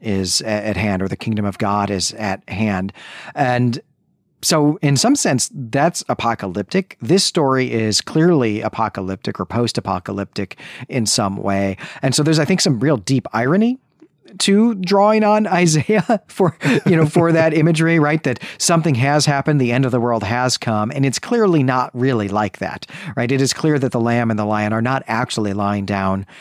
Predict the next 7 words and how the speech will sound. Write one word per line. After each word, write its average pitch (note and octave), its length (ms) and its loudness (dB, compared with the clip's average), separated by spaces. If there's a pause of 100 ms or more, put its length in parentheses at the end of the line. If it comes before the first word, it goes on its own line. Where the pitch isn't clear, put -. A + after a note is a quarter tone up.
(180)
together, G2 500 -2
even F#3 300 2
if D3 180 0
we B2 300 2 (880)
might D#3 280 4
accept C3 540 -2
that G#2+ 340 -2